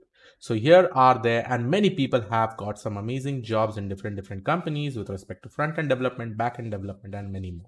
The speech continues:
So what are you waiting for? Attempt the Relevel test and try to get placed as soon as possible. All the information regarding this will be given in the description of this particular video, right? But here he has written object detection with yolo V three, V four, Retina, Cascade Net, and everything is there,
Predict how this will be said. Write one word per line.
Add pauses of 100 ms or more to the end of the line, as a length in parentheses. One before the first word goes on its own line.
So
what
are
you
waiting
for?
Attempt
the
Relevel
test
and
try
to
get (220)
placed
as
soon
as
possible.
All
the
information
regarding
this
will
be
given
in
the
description
of
this
particular
video,
right? (520)
But
here
he
has
written
object
detection
with
yolo
V
three,
V
four,
Retina,
Cascade
Net,
and
everything
is
there,